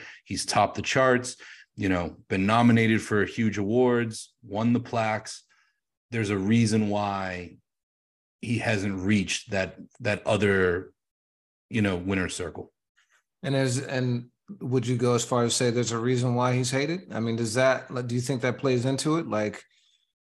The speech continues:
Speaker 2: people don't sense that he's being authentic. Um, and, and again, the question is, is it him being, uh, uh, inauthentic, or is it him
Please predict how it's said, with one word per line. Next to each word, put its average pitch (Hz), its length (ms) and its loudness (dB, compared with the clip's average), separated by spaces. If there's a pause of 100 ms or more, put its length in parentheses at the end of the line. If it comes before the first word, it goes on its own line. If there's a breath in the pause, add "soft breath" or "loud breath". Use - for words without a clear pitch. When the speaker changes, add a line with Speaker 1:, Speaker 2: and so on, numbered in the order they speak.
(240)
Speaker 2:
people 156 260 4
don't 143 300 4
sense 143 440 2
that 127 160 2
he's 120 220 0
being 123 580 0 (200)
authentic. 127 840 -2
Um, 110 480 -2
and, 113 220 -4
and 110 200 -2
again, 113 340 -2
the 101 60 -4
question 120 440 -2
is, 110 500 -2
is 113 240 -4
it 113 180 -6 (200)
him 113 320 -4
being, 110 200 -4
uh, 107 260 -4
uh, 117 160 -2
inauthentic, 123 680 -4
or 101 220 -4
is 110 220 -4
it 104 100 -6
him 110 480 -4